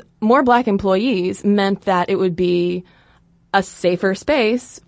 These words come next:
for black customers to come in, um,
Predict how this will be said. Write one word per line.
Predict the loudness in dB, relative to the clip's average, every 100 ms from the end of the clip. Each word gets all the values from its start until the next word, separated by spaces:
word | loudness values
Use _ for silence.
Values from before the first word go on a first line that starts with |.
| -4
for | 0 0 0
black | 2 0 2
customers | 0 0 2 2 0 -2
to | -6
come | -2 -2
in, | -2 -2 -4 -4 -6 -18 -10 0
um, | 4 4 2 0 -4